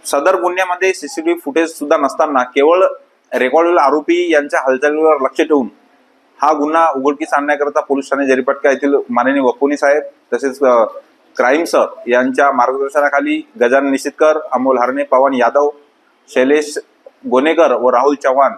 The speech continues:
यांनी अतिशय मेहनत घेऊन हा उघड-, गुन्हा उघडकीस आणलेला आहे. यातील आरोपितांकडून आ-,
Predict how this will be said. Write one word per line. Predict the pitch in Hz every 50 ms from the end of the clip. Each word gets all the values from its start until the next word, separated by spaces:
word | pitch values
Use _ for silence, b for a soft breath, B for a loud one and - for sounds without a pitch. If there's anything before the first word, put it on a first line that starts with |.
| - _ -
यांनी | 113 120 123 135 139 147 147 151 151 143 _ _ _ _ _ -
अतिशय | 120 120 151 151 - 170
मेहनत | 151 147 139 143 156
घेऊन | 151 143 160 156 156
हा | 156 156
उघड-, | 147 139 135 147 147 - - _ - 127
गुन्हा | 127 139 151 147
उघडकीस | 135 127 143 139 139 143 135
आणलेला | 131 131 139 143 143 131
आहे. | 113 107 - _ _ _ _ _ _ _ _ _ _ -
यातील | 127 135 139 135 180 190 196 185 - -
आरोपितांकडून | 139 143 156 151 165 165 180 175 175 170 175 180 185
आ-, | 175 147